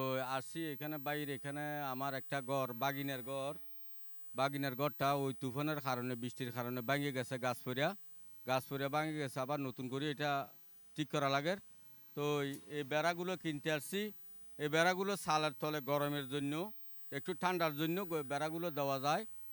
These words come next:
থৈনের নিচে দেওয়ার জন্য এই বেড়াগুলো নেওয়ার জন্য আসছি। এই বেড়াগুলো আগের পুরোনো ঐতিহ্য, আমরা এখনও গ-, আমরার ঘরে দিয়ে থাকি, আগেও দিছি, এখনও দি-, দি-,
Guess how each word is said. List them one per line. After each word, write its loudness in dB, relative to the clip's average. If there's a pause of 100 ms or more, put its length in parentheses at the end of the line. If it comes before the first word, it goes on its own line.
থৈনের 2
নিচে 0 (480)
দেওয়ার 0
জন্য -4
এই -4
বেড়াগুলো -2
নেওয়ার -2
জন্য -4
আসছি। -6 (340)
এই -4
বেড়াগুলো 0
আগের 0
পুরোনো 0
ঐতিহ্য, -2
আমরা 4
এখনও 0
গ-, -4
আমরার 0
ঘরে 4
দিয়ে 2
থাকি, 0 (280)
আগেও 4
দিছি, 0
এখনও 2
দি-, -4
দি-, -2